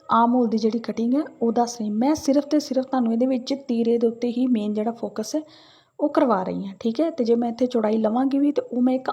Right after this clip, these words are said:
ਆਈਡੀਆ ਦੇ ਤੌਰ ਦੇ ਉੱਤੇ ਲੈ ਰਹੀ ਹਾਂ, ਤੁਹਾਨੂੰ ਦਿਖਾ ਸਕਾਂ। ਠੀਕ ਹੈ। ਤੇ ਹੁਣ ਆਪਾਂ ਸਟਾਰਟਿੰਗ ਤੋਂ ਮੈਂ ਤੁਹਾਨੂੰ ਇੱਕ ਵਾਰੀ ਨਾ ਗਲਿਆਂ ਦੇ ਨਿਸ਼ਾਨ ਲਗਾ ਕੇ ਦੱਸ ਦਿੰਦੀ ਹਾਂ, ਤੁਸੀਂ ਉੱਥੋਂ ਜ਼ਿਆਦਾ ਵਧੀਆ ਤਰੀਕੇ ਨਾਲ ਸਮਝ ਪਾਓਗੇ। ਇੱਕ ਤੇ ਹੋ ਗਿਆ ਸਾਡਾ ਜ਼ੀਰੋ ਗਲਾ, ਠੀਕ ਹੈ, ਜਿਹੜਾ ਮੈਂ ਹੁਣੇ ਤੁਹਾਨੂੰ ਹਾਈ ਨੈਕ ਵਾਲੀ ਵੀਡੀਓ ਫੋਟੋ ਦਿਖਾਈ ਹੈ ਨਾ,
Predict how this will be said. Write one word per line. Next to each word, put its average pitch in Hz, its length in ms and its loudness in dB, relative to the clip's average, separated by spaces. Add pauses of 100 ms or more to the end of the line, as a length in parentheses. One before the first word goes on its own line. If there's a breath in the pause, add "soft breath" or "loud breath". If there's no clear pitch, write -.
(140)
ਆਈਡੀਆ 208 360 0
ਦੇ 214 120 -2
ਤੌਰ 208 220 -2
ਦੇ 220 80 -2
ਉੱਤੇ 220 140 -2
ਲੈ 233 200 0
ਰਹੀ 240 220 0
ਹਾਂ, 302 80 4 (460 loud breath)
ਤੁਹਾਨੂੰ 262 220 2
ਦਿਖਾ 247 300 -2
ਸਕਾਂ। - 320 -14 (680)
ਠੀਕ 233 160 0
ਹੈ। 311 60 4 (180)
ਤੇ 262 60 4
ਹੁਣ 254 200 4
ਆਪਾਂ 233 180 0
ਸਟਾਰਟਿੰਗ 240 400 0
ਤੋਂ 262 80 4
ਮੈਂ 262 100 4
ਤੁਹਾਨੂੰ 247 220 2
ਇੱਕ 220 140 -8
ਵਾਰੀ 254 100 4
ਨਾ 349 180 2 (240)
ਗਲਿਆਂ 240 260 4
ਦੇ 247 100 4
ਨਿਸ਼ਾਨ 247 360 2
ਲਗਾ 226 200 0
ਕੇ 202 140 -6
ਦੱਸ 214 280 -4
ਦਿੰਦੀ 185 300 -8
ਹਾਂ, 196 100 -8 (200)
ਤੁਸੀਂ 254 140 0
ਉੱਥੋਂ 262 200 -2
ਜ਼ਿਆਦਾ 220 300 0
ਵਧੀਆ 226 260 0
ਤਰੀਕੇ 220 280 -4
ਨਾਲ 202 100 -4
ਸਮਝ 202 280 -10
ਪਾਓਗੇ। 185 320 -10 (680 soft breath)
ਇੱਕ 226 160 -8
ਤੇ 285 120 2
ਹੋ 285 60 6
ਗਿਆ 262 100 4
ਸਾਡਾ 269 260 -2
ਜ਼ੀਰੋ 208 280 0
ਗਲਾ, 180 200 -4 (480)
ਠੀਕ 233 180 -6
ਹੈ, 311 40 0
ਜਿਹੜਾ 247 260 0
ਮੈਂ 247 120 2
ਹੁਣੇ 240 200 2
ਤੁਹਾਨੂੰ 240 360 0
ਹਾਈ 233 180 0
ਨੈਕ 214 200 -2
ਵਾਲੀ 226 160 2
ਵੀਡੀਓ 226 400 0
ਫੋਟੋ 233 260 -2
ਦਿਖਾਈ 247 320 2
ਹੈ 262 40 4
ਨਾ, 349 100 2